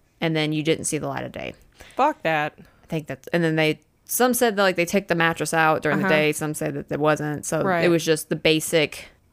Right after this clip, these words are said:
Speaker 1: you didn't leave it. You
Speaker 2: Right.
Speaker 1: didn't leave. These solitary confinement cells, you did not leave. You didn't even get to leave for a shower. You
Speaker 2: Right.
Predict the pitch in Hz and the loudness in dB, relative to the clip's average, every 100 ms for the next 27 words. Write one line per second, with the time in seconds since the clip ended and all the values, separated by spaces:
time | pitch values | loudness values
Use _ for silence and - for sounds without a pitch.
0 | - 170 180 165 175 185 175 147 147 - | -6 -2 0 -2 -2 0 2 2 0 -2
1 | - 175 165 220 226 254 302 254 175 160 | -4 -2 0 0 0 -2 0 2 0 -2
2 | - 175 196 196 226 208 208 202 196 190 | -6 -4 -2 0 0 0 0 -2 -2 -4
3 | 180 - 165 160 160 170 180 170 165 156 | -2 -2 -2 -2 -4 0 0 2 0 0
4 | 160 165 160 165 160 151 151 147 - 135 | -2 -2 -2 0 0 -2 -2 -2 -2 -2
5 | - - 151 151 185 160 160 | -2 -6 -6 -2 2 2 0